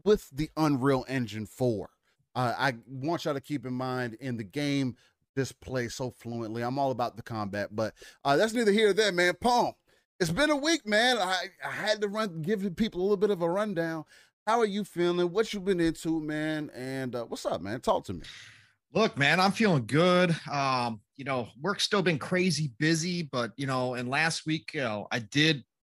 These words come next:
Speaker 2: uh, truly, truly miss doing the show with you, brother. And it was hard 'cause I had my whole schedule, like, thrown off. Like, I was like, "Man, what am I doing with myself today?" It's, like,
Speaker 1: Yeah.
Speaker 2: crazy. Like, and, and I just missed you. And obviously, so,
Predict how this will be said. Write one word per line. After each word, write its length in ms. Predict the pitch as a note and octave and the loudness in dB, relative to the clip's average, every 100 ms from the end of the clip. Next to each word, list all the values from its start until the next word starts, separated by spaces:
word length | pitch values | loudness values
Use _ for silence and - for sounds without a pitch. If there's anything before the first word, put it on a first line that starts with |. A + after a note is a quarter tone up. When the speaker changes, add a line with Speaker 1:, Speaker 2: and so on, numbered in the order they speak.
| _ - | _ -8
Speaker 2:
uh, 300 | A2 F#2+ E2+ - | -6 -6 -10 -14
truly, 460 | - F#3+ G#3 C3 G2+ | -6 0 2 2 -2
truly 420 | - F#3+ D3+ A2+ | 0 2 4 2
miss 480 | G#2+ D#3+ D3+ - - - | 0 0 0 -4 -10 -10
doing 280 | E3+ E3+ C#3+ | -6 -4 -4
the 80 | B2 | -4
show 340 | - E3+ E3+ | -4 -4 -4
with 220 | B2 G#2 | -4 -6
you, 60 | A2+ | -10
brother. 440 | F#2+ A#2 C3 C#3 - | -4 -2 -2 -4 -4
And 280 | A#2 A2+ | -2 -2
it 80 | A2+ | -4
was 140 | G#2+ G#2+ | -6 -8
hard 500 | - F3 C3 A#2 - | 0 2 2 0 -6
'cause 160 | B2 | -6
I 140 | A#2 G#2 | -4 -4
had 200 | C3+ B2+ | -4 -4
my 120 | G#2+ | -6
whole 320 | - F3+ F#3 | -2 0 2
schedule, 500 | - - D#3+ D#3 C3+ | 0 0 -2 -2 -2
like, 200 | A2+ G#2 | -2 -4
thrown 440 | - C#3 E3 C#3+ | -8 -4 -2 -2
off. 420 | B2+ A#2+ C3 F#2+ - | -2 0 0 0 -8
Like, 260 | A2+ G2+ G2+ | -12 -10 -6
I 80 | A#2 | -4
was 220 | A2+ G2+ | -4 -6
like, 280 | G#2 G2 - _ _ _ _ _ - | -8 -10 -14 _ _ _ _ _ -2
"Man, 160 | G3 | 0
what 80 | F#3 | 2
am 80 | G#3+ | 2
I 80 | E3+ | 2
doing 320 | A#2+ D3+ A#3+ | 4 4 4
with 160 | G#3 | 0
myself 460 | C#3+ A#2+ - B2+ A2+ | -2 -6 -4 -8 -8
today?" 340 | - G#2 G2 | -10 -8 -6
It's, 160 | F#2+ G2+ | -8 -8
like, 140 | B2+ G#2+ B2+ | -8 -6 -2
Speaker 1:
Yeah. 60 | |
Speaker 2:
crazy. 460 | B2 C4+ A#3 B2 A2+ | 0 2 0 -2 -4
Like, 280 | A2+ G#2+ A2+ | -4 -6 -6
and, 160 | C3 | -6
and 220 | - C3+ | -4 -2
I 100 | C3 | 0
just 240 | B2+ C#3+ A2+ | -2 -4 -4
missed 280 | D3 D3 E3 | -4 -4 -4
you. 300 | F#3 F#3+ E3+ | -2 0 -2
And 220 | C3 A#2+ | -2 -2
obviously, 600 | B2 B2+ C3+ B2 C#3 B2+ | 0 0 -2 -6 -8 -8
so, 340 | - B2 A#2 | -6 -6 -6